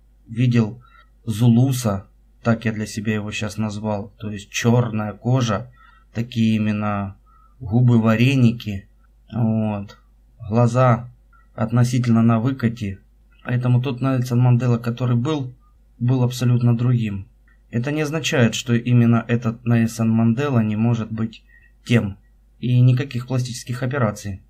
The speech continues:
Далее вы узнаете, что я имею в виду. Весь материал по эффектам Манделы я, ну, который был доступен, быстренько пробежался.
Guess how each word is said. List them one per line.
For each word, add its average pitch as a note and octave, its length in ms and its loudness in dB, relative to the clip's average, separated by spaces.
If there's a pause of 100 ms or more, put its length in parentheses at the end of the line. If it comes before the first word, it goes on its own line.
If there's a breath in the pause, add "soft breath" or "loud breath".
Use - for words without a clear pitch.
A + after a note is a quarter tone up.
(340)
Далее B2 340 2
вы A#2+ 120 0
узнаете, A#2 460 0
что - 200 -10
я A2+ 160 -2
имею G#2+ 200 -4
в G2 40 -10
виду. G#2 240 -8 (500)
Весь C3 240 -6
материал D#3+ 440 0
по C#3 300 0
эффектам C3 440 -4
Манделы C3 500 0
я, B2 360 2 (540)
ну, D3 160 -6
который B2 320 0
был A#2+ 160 2
доступен, A#2+ 560 0
быстренько B2 460 -2
пробежался. C#3 800 -2